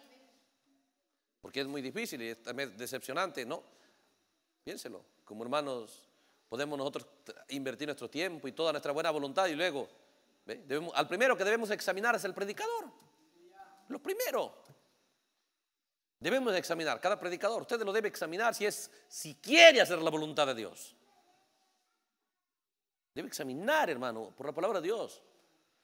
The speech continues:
Oye, no me suena, no me parece, pero examinemos por la palabra de Dios. Porque a usted no le va a hacer nada saludable que usted mezcle la palabra de Dios con humanismo, con doctrina humana, con pensamiento humano.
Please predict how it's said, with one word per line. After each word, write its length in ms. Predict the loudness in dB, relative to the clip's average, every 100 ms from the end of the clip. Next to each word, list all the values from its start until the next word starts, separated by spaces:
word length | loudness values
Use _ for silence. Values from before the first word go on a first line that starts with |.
| _ _
Oye, 200 | 0 2
no 100 | 2
me 100 | 0
suena, 380 | 0 0 0 -2
no 100 | -2
me 100 | 2
parece, 440 | 4 6 4 -2
pero 180 | -6 -6
examinemos 500 | -6 -4 -2 -2 -4
por 140 | -6
la 80 | -4
palabra 320 | 0 2 2
de 100 | 0
Dios. 420 | -4 -6 -10 -14 -16 -20 -20 -18 -16 -16 -16 -16 -16 -14 -14 -14 -14 -12 -8 -8 -8 -10 -14 -18 -20 -20 _
Porque 240 | -4 -2
a 40 | -2
usted 200 | 0 0
no 140 | 2
le 80 | 2
va 60 | 2
a 40 |
hacer 140 | 2
nada 280 | 2 2 2
saludable 600 | 0 2 4 4 4 -4 -8 -20 _ _ _
que 80 | -6
usted 180 | -2
mezcle 300 | 0 0 0
la 100 | -2
palabra 320 | 2 4 4 4
de 80 |
Dios 400 | 2 0 -2 -12 -16 _ _ 0
con 400 | 4 4 2 -4 -18 -12
humanismo, 560 | -4 -2 -2 -6 -10
con 160 | -8 -4
doctrina 320 | -4 -4 -4
humana, 280 | 2 2 2
con 100 | -2
pensamiento 460 | -4 -4 -4 -4 0
humano. 280 | 2 2